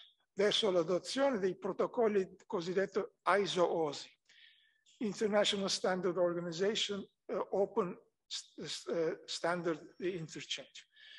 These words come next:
E questo era un mondo. L'altro mondo era, comprendeva il mondo accademico e mondo ricerca che premeva, premeva, eh, altamente interoperabilità con colleghi internazionali, soprattutto quelli americani.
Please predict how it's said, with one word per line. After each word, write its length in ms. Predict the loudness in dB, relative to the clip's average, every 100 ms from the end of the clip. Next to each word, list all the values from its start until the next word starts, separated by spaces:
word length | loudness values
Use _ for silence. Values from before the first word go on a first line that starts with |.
| -20 -20 _
E 160 | -4 0
questo 440 | 2 2 4 2
era 320 | 4 4 4 2 -6 _ -4
un 160 | -2 -2
mondo. 360 | -2 -6 -10 -2
L'altro 420 | 2 2 4 2
mondo 640 | 4 2 0 -2 -2 -2 -4
era, 400 | 0 4 2 0 _ _ _ _
comprendeva 840 | -2 -2 0 0 2 2 4 4
il 200 | 2 -2
mondo 320 | 2 2 4 2
accademico 960 | 2 -2 0 -2 0 -2 0 -2 -2
e 180 | -4 -4 -2
mondo 400 | -2 0 0 0
ricerca 800 | -2 -4 -2 -2 -4 -4 -4 -4 -20 _ _
che 360 | -2 0 -2 -12 -20 _ _
premeva, 580 | 0 2 4 4 4 2
premeva, 840 | 0 -2 0 2 2 4 2 2 -2
eh, 300 | 2 2 2
altamente 800 | 0 0 -2 0 -2 -2 0 0
interoperabilità 1400 | 0 -2 0 2 2 0 0 0 -2 -2 2 0 0 -12
con 240 | -4 -4 -2
colleghi 680 | 0 4 4 4 0 -2 -6
internazionali, 880 | -4 -4 -2 -4 -4 -2 0 0
soprattutto 640 | 0 -4 -4 -6 -4 -4 -4
quelli 300 | -2 -2 -2
americani. 680 | -2 -4 -8 -4 -4 -4